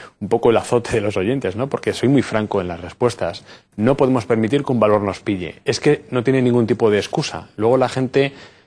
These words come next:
eh, llora y grita y se queja y es que son los políticos y son los banqueros. No, no, son los inversores. Si usted tiene compradas las acciones del Santander, ve que está invertido en un país que está en depresión,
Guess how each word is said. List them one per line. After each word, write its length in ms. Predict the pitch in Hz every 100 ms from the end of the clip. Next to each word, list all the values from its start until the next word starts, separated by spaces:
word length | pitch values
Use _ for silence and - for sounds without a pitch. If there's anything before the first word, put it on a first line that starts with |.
| _ _
eh, 340 | - - - 107
llora 360 | 120 117 110
y 80 | 110
grita 440 | 117 123 - 110
y 60 | 107
se 160 | - 98
queja 460 | 127 120 - 101
y 40 | 104
es 120 | -
que 80 | -
son 160 | 113
los 160 | 107 -
políticos 640 | - 131 127 110 110 101
y 60 | 104
son 120 | 110
los 140 | 110
banqueros. 420 | 98 98 127 117 95
No, 200 | 143 143
no, 240 | 156 135 -
son 300 | - 143 165
los 200 | 151 -
inversores. 760 | 117 107 92 95 151 123 90 - _ _ _ _
Si 160 | -
usted 160 | 120 160
tiene 160 | 151 143
compradas 380 | 135 123 123 117
las 60 |
acciones 240 | 110 117 107
del 100 | 101
Santander, 480 | 104 98 107 98 - - _ -
ve 220 | 120 127
que 100 | 135
está 300 | - 123 113
invertido 460 | 113 110 101 120 117
en 60 |
un 120 | 117 104
país 380 | 110 107 - -
que 80 | -
está 180 | - 117
en 100 | 113
depresión, 680 | 110 - 95 - 123 104